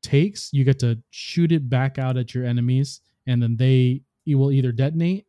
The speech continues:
or they'll just become volatile. And it's, it's, it's a lot of explosions that are happening, and I'm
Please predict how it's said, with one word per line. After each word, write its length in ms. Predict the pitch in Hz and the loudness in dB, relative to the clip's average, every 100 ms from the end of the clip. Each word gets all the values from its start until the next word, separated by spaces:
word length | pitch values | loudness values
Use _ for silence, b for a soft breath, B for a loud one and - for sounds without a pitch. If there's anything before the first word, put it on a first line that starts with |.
| _ | _
or 180 | 147 135 | -2 0
they'll 140 | 127 | 0
just 240 | 120 127 - | 0 -2 -2
become 260 | 127 131 | -2 0
volatile. 600 | 117 120 120 - 104 104 127 | 0 0 -2 -4 -6 -6 -6
And 420 | 123 107 110 110 _ _ _ _ _ - | -6 -4 -6 -10 _ _ _ _ _ -8
it's, 340 | 120 - - | -8 -8 -12
it's, 640 | 131 120 - - - - _ _ | -6 -6 -8 -18 -20 -20 _ _
it's 180 | 139 131 | -6 0
a 40 | |
lot 200 | 156 165 | 2 2
of 60 | 151 | 2
explosions 580 | 135 113 123 107 104 - | 0 0 -4 -2 -8 -10
that 120 | 117 | -8
are 80 | 110 | -6
happening, 460 | 110 101 107 104 110 | -6 -10 -12 -10 -8
and 80 | 107 | -8
I'm 200 | 104 | -8